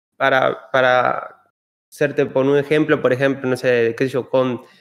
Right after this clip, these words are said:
entre diez, quince pesos en esa época, eh, en la villa terminabas comiendo, tenías para comer una semana, por ejemplo,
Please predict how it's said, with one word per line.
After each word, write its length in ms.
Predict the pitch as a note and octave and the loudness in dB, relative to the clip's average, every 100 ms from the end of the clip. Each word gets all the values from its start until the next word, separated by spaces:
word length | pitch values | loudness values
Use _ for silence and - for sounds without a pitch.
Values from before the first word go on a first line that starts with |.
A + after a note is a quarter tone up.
| _ _ _ _ - | _ _ _ _ -10
entre 340 | C#3 C3+ C3+ C3+ | -6 -2 0 2
diez, 240 | E3 D#3+ | 0 0
quince 380 | F3 D#3+ D#3+ C#3+ | 0 0 0 0
pesos 380 | - D#3+ - C#3 | 0 -2 0 0
en 60 | |
esa 240 | C#3+ C#3+ D3 | 0 0 0
época, 680 | D3 D3+ D3 E3 F3+ - - _ _ _ _ - | 2 0 2 0 -2 -10 -20 _ _ _ _ -6
eh, 380 | B2+ B2 A#2+ - | 0 0 -2 -4
en 100 | A#2+ | -4
la 120 | A#2 | -2
villa 340 | C3+ C#3+ D3 | -2 -2 -2
terminabas 840 | C3+ B2+ A#2+ B2+ B2+ B2 A#2 - - - _ _ _ | -2 -2 0 2 2 2 0 -6 -18 -20 _ _ _
comiendo, 1120 | B2 B2 C3+ C3 B2+ B2 A#2 A2+ A2 G#2+ - _ _ _ _ _ _ _ _ | -4 0 0 0 0 0 0 -2 -4 -8 -16 _ _ _ _ _ _ _ _
tenías 280 | - B2 C#3 | -4 0 0
para 180 | C#3 B2 | 0 -2
comer 200 | A#2+ B2+ | 0 0
una 160 | C3 A#2 | -2 -2
semana, 440 | B2 C3 A#2 A2 | -2 0 -2 -4
por 120 | A2 | -10
ejemplo, 520 | A#2 C3 A2+ B2+ E3 | -6 -6 -2 0 0